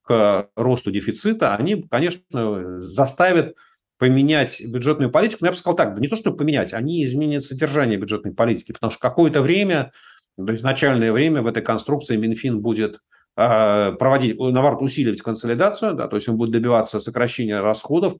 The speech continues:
как это модное слово секвестр, вспомним, да, когда он будет сокращать расходы, все, что только можно. Но в какой-то момент, э, все остальные, скажем так, не военные, э, министерства, не военные бюджетополучатели придут к Путину и скажут: «Владимир Владимирович, типа, так жить нельзя».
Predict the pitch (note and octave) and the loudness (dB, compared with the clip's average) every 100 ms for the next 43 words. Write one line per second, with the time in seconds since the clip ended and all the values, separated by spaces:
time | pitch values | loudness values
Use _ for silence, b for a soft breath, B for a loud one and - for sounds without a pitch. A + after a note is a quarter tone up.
0 | - F#2+ - G#2+ B2 A2 G#2+ - G#2 F#2 | -8 -8 -4 -2 0 0 -2 -2 -4 -4
1 | G#2 C#3+ F#3 F#3 F3 - E3+ D3+ D3 C#3 | -4 -2 -2 -2 -8 -4 0 2 0 -4
2 | B B B B - A2+ B2+ A#2+ A#2 A#2+ | B B B B -2 2 4 4 2 0
3 | - A#2 A2+ A#2 G#2+ A2+ A2+ A#2 G#2 G#2 | -2 -2 0 0 -2 -2 -2 -2 -2 -2
4 | A2+ F#2 F#2+ G#2 G2 G2+ G2+ F2+ F#2 C#3+ | -4 -6 -4 -2 -2 -2 -2 -4 -2 0
5 | D#3+ E3 F3 E3+ D3+ D#3+ G#3 A3 - _ | 2 2 2 2 2 2 2 0 -6 _
6 | _ _ G#2+ G#2+ - C#3+ C3 C3+ C#3 C3 | _ _ 0 2 2 0 0 0 2 0
7 | G#2+ F#2 - G2+ G#2 F2 - A2+ A2 A2+ | -2 -4 -6 -6 -2 -2 0 0 2 2
8 | A#2 A2 G2+ G2 F#2+ F#2 - _ _ - | 2 2 0 -2 -4 -4 -8 _ _ -2
9 | G2+ F#2+ F#2+ G#2 A2+ A2+ - G3 F#3+ C3 | 2 2 2 2 0 0 0 -2 0 -2
10 | A2+ A2+ A2+ G2+ G2+ G2+ G#2+ G#2+ G2+ G#2 | 2 2 2 -2 -4 -4 -4 -2 -2 -2
11 | G#2 F3+ F#3 A2+ A2 G#2 - D3+ A#2+ - | 0 0 0 -2 -2 -4 -4 -2 -2 0
12 | G#2 G2 G#2 G2+ C3 C#3+ - - E2+ A2+ | -2 -2 -2 -2 -2 -4 -6 -4 -2 0
13 | A#2+ B2 B2+ G#2+ - | 2 2 4 2 -2